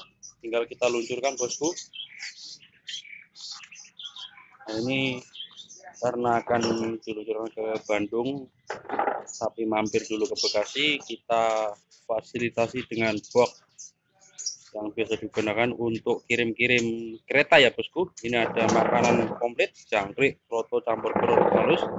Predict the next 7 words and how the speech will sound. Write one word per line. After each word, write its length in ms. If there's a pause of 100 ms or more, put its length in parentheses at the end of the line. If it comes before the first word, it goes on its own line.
(480)
minumannya 480
juga 240
tersedia, 480
bosku. 320 (1800)
Oke, 160
kita 240
lanjut 320